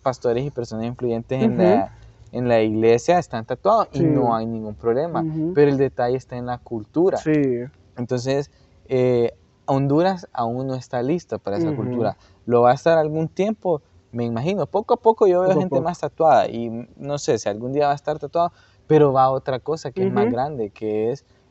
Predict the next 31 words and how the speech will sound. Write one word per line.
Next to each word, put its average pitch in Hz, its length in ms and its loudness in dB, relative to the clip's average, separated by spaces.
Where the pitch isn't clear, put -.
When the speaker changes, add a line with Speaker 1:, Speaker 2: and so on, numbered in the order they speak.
Speaker 1:
parte 127 280 2
de 117 60 0
la 113 100 -2
obediencia. 113 540 -4
Y 107 80 -6
si 117 100 -8
tus 156 140 -4
Speaker 2:
Sí. 151 80 -4
Speaker 1:
papás 127 420 0
de 127 100 0
repente 123 460 -4
no 104 220 -6
te 120 200 -2
lo 120 140 -2
permiten, 135 720 -6
en 117 140 -8
mi 110 100 -6
caso 120 320 -6
mi 131 140 -6
mamá 127 280 -4
me 117 120 -6
Speaker 2:
Ujú. 180 80 -4
Speaker 1:
corta 170 320 0
la 120 100 -2
parte 123 340 -6
del 120 120 -6
cuerpo 123 320 -2
que 104 100 -12
me 101 140 -10
tatúe, 135 560 0
Speaker 2:
Sí. 139 240 -6